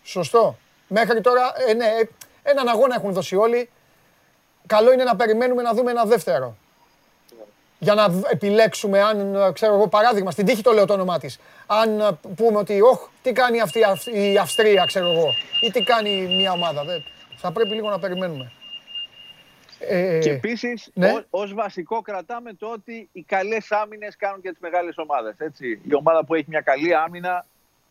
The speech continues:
Speaker 2: μπορεί να χτίσει μέσω επιθετικά.
Speaker 1: Ναι.
Speaker 2: Η ομάδα που δεν έχει καλή άμυνα,
Speaker 1: Ναι.
Speaker 2: δυστυχώς, δεν μπορεί να κάνει πολλά πράγματα.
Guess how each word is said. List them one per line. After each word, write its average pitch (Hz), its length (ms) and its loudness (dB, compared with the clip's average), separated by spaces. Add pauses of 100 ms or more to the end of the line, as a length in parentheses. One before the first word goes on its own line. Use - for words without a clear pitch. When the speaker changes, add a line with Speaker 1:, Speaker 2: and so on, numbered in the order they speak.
Speaker 2:
μπορεί 165 320 -2
να 170 200 -2
χτίσει 139 680 -4
μέσω 139 240 -4
επιθετικά. 113 680 -2
Speaker 1:
Ναι. 151 140 -12
Speaker 2:
Η 127 60 2
ομάδα 160 280 2
που 151 80 -2
δεν 170 160 -2
έχει 185 160 -6
καλή 160 300 0
άμυνα, 175 440 -4 (880)
Speaker 1:
Ναι. 135 140 -4
Speaker 2:
δυστυχώς, 147 480 0
δεν 156 140 0
μπορεί 139 180 0
να 127 100 -2
κάνει 120 180 -4
πολλά 104 200 -4
πράγματα. 87 360 -10